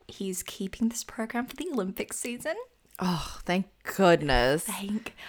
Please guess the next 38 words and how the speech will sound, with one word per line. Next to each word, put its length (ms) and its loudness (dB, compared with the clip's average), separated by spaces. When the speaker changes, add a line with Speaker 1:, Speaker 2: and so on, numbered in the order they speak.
Speaker 1:
oh, 540 -4
it, 320 2
honestly, 600 4
if 100 0
you 120 0
guys 220 6
haven't 320 4
watched 360 0
it, 240 -2
I'm 120 4
sure 180 0
you've 200 -4
watched 320 -2
it, 140 -4
but 100 0
go 160 4
watch 260 2
it, 80 -2
like, 320 -4
probably 240 -6
fifty 320 -8
million 480 0
more 140 2
times 380 -2
like 300 -2
we 240 0
have. 420 4
Yeah. 360 4
Highest 400 8
P 140 6
C 180 6
S 140 8
of 160 0
the 80 6
night. 380 4
He 320 2
scored 440 2
almost 380 2